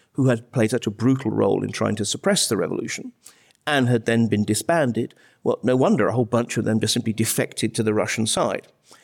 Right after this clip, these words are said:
You know, you, you had all kind of uncertainties about this. Um, the fact is that this is a peninsula where, as I said, there were already thousands of Russian troops ready to be used. And so in, in this circumstance, the fact that the Russians were able to take Crimea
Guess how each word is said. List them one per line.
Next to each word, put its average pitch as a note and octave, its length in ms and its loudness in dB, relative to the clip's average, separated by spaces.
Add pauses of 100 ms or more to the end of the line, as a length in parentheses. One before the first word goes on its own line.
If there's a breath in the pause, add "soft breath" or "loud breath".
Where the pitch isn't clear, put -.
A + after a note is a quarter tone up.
(160 soft breath)
You - 100 -10
know, - 120 -10
you, F#3 200 2
you E3+ 100 2
had D#3+ 120 2
all F#3 240 6
kind C#3 240 2
of C3 80 4
uncertainties B2 640 0
about E2 220 -4
this. - 320 -12 (720 soft breath)
Um, C#3+ 320 2
the D3 100 -2
fact - 440 -2
is D3+ 340 -4
that - 240 -2
this - 200 0
is C3 100 -4
a D3 60 -6
peninsula D3 580 0
where, C#3+ 200 2
as D3 80 2
I D#3 40 -2
said, - 220 -2
there D3 160 4
were D#3 360 4
already D#3 500 2
thousands C#3 560 -4
of C3 100 -2
Russian C3+ 300 -2
troops - 520 -2 (340 soft breath)
ready B2+ 340 2
to - 120 -6
be A#2+ 100 2
used. - 560 -6 (540 soft breath)
And F3+ 100 -2
so G#3 120 2
in, - 200 2
in G#3+ 120 4
this G3 160 4
circumstance, C3 680 0
the D3+ 100 -2
fact - 280 -4
that - 100 -18
the C3+ 80 0
Russians B2+ 360 0
were A#2 140 2
able A2+ 200 0
to B2+ 100 -6
take - 460 -4
Crimea G2+ 580 0